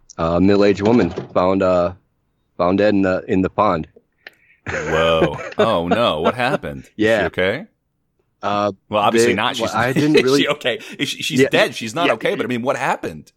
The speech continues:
Speaker 1: Or maybe she, um, they didn't really s-, release too many details.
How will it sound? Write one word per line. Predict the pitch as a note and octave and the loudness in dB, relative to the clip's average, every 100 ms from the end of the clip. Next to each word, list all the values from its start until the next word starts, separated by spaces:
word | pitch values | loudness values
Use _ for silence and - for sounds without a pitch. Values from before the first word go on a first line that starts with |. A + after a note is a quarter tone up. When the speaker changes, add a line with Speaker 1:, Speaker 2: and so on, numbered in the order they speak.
| _ _ _ - | _ _ _ 0
Speaker 1:
Or | C#3+ | 2
maybe | C3+ C3 A2+ | 4 4 2
she, | - - _ _ _ _ - | -8 -20 _ _ _ _ -6
um, | B2+ C#3 C3+ A#2 | 0 2 2 2
they | C3 | 2
didn't | D#3+ A#3 | 4 2
really | G3 F#3+ G3+ | 4 4 4
s-, | - | 2
release | C#3 C3+ D3 D3+ D#3 | -4 2 4 4 2
too | - D3+ | 0 4
many | D3+ E3 D#3 | 6 6 4
details. | A#2 A2 A#2 D3+ - D#3+ D#3+ F3+ F3 - | 2 0 2 2 0 2 4 2 0 -8